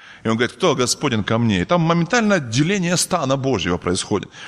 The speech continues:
«Кто почувствовал в себе еще остатки Божьего присутствия, образно говоря?» Потому что, может быть, были в раненом духовном состоянии, те, которые стояли твердо во имя Господня, не преклонили к своего колена, чтобы лобзать этого Ваала на примере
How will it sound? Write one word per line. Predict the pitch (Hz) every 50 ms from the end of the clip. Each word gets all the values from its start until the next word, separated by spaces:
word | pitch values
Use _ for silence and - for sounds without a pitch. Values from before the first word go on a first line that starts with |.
| - - -
«Кто | - - - 208
почувствовал | 202 - 196 - 220 233 185 - 196 175
в | -
себе | - - 165 196 202
еще | 170 - 196 185
остатки | 175 - - - - - 196 208 220 - - 208
Божьего | 180 139 190 220 160 165 190 190
присутствия, | 165 - 175 - - 226 185 - - 175
образно | 147 156 156 151 156
говоря?» | 143 135 139 143 151 151 127 104 92 - - - - - - - - - -
Потому | - 110 113 104
что, | 127 123
может | 139 147 147 139
быть, | 135
были | 127 139 135 127
в | 123
раненом | 113 120 156 208 190 156 131 117
духовном | 113 107 - 139 127 113 107
состоянии, | - 113 107 - 143 135 131 120 107 104 104
те, | 95 151 139
которые | 151 180 170 170 160
стояли | - - 156 170 185
твердо | 139 - 135 185 220 233 240 247 220
во | 220 214
имя | 202 202 185
Господня, | 170 170 151 - - - 185 170 160 139 135 127 - - - - - -
не | 120 135 147
преклонили | - 160 143 135 147 156 160 151 139 131
к | 120 -
своего | - - 143 151 147 143
колена, | - - 131 117 127 139 127 107
чтобы | - 139 123 110
лобзать | 127 135 120 110 139 127 117
этого | 113 123 123 120 107
Ваала | 92 104 131 135 - 127 123 113 113 113 98 - - - - - - - - - _
на | - 107 101
примере | 90 113 110 113 113 107 110 101 95 87